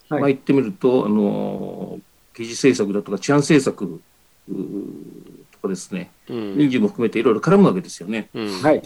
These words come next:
Speaker 2: まあ、それといわゆる検察庁の仕事っていうのは本当はだから違うわけですよね。
Speaker 3: うん。
Speaker 1: うん。
Speaker 2: で、検察庁っていう仕事っていうのはですね、あの、政治腐敗の監視を
Speaker 3: うん。
Speaker 2: 国民から付託されておりましてね。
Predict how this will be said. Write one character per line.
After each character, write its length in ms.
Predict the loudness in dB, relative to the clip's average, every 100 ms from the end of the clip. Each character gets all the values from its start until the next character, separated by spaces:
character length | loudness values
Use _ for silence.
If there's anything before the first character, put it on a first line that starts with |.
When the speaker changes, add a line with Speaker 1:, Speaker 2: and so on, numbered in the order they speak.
| -6
Speaker 2:
ま 60 |
あ、 40 | 2
そ 140 | 6
れ 100 | 6
と 140 | 6
い 80 | 4
わ 60 | 4
ゆ 80 | 4
る 60 |
検 220 | 2 2
察 200 | 2 0
庁 100 | -2
の 60 | -2
仕 100 | 0
事 160 | 0 -2
っ 20 |
て 80 | -4
い 40 |
う 20 |
の 20 |
は 40 | -6
本 100 | 0
当 60 | 2
は 40 |
だ 120 | 2
か 40 | -2
ら 240 | 0 4
違 40 |
う 40 | 4
わ 80 | 4
け 60 |
で 60 | -2
す 120 | -8
よ 80 | -12
ね。 180 | -12 -12 _ -8
Speaker 3:
う 60 |
ん。 40 | -6 -2 -2 -2 -6 -12
Speaker 1:
う 40 | -12
ん。 20 |
Speaker 2:
で、 60 | -2
検 120 | 0
察 180 | 2 -2
庁 100 | -4
っ 40 |
て 100 | -2
い 20 |
う 20 | 2
仕 120 | 2
事 160 | 4
っ 60 | 2
て 80 | 0
い 20 |
う 40 |
の 40 | -2
は 60 |
で 60 | -2
す 120 | -4
ね、 260 | -4 -4 -6
あ 60 | -4
の、 480 | -4 -4 -6 -8 -8
政 280 | -4 2 4
治 60 |
腐 60 | 6
敗 580 | 6 4 0 -4 -10 -14
の 80 | -14
監 200 | -6 -4
視 500 | -4 -4 0 0 0 0
を 180 | 2 2
Speaker 3:
う 40 |
ん。 340 | 0 -6 -8 -14 _ -4
Speaker 2:
国 100 | 0
民 100 | 2
か 60 |
ら 60 | 2
付 100 | 2
託 160 | 0
さ 100 | 2
れ 100 | 2
て 60 | 4
お 60 | 0
り 100 | 0
ま 80 |
し 120 | -6 -8
て 80 |
ね。 180 | -6 -8